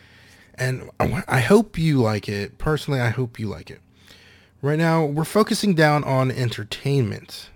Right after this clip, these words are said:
Um, now, that kind of means movies, T Vs, right?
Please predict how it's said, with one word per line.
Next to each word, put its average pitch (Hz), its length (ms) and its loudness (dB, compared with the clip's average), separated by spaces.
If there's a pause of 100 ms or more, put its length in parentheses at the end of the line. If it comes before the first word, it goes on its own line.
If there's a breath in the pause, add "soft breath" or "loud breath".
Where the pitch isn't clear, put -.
(180)
Um, 113 840 -4 (160)
now, 156 220 -2 (1500 loud breath)
that 165 180 -4
kind 208 320 0
of 180 100 2
means 139 380 4
movies, 123 540 0
T 113 220 -8
Vs, 104 320 -6
right? 127 480 -2